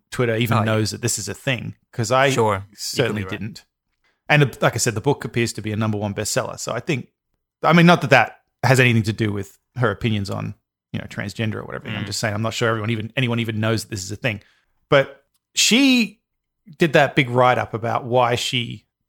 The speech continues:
Speaker 1: has concerns, and it seems like she's basically just written a fictional story. This is like, "This is what I told you would happen. I
Speaker 2: Hmm.
Speaker 1: made it up.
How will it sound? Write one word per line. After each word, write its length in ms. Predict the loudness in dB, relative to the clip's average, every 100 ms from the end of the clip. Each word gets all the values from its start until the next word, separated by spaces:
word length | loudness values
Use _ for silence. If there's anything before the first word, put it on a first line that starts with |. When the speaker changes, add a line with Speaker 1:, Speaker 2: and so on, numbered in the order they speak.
| _
Speaker 1:
has 460 | -2 0 0 -6 -8
concerns, 560 | -4 -2 2 2 2 0
and 140 | 0 -2
it 100 | 0
seems 200 | 4 4
like 100 | 4
she's 160 | 2
basically 400 | 4 4 4 0
just 160 | 0 0
written 160 | -2 -4
a 40 |
fictional 380 | -4 -4 -2 -2
story. 320 | 0 0 0
This 160 | 0 -4
is 120 | -2
like, 300 | -2 -4 -8 _ _ _
"This 160 | -2 -2
is 80 |
what 100 | -2
I 60 | -4
told 260 | -4 -4 -2
you 60 | -6
would 100 | -8
happen. 360 | -12 -14 -20 _ _ _ _ _ _ _ 2
I 80 |
Speaker 2:
Hmm. 60 | 4
Speaker 1:
made 180 | 4 0
it 80 | -2
up. 220 | -4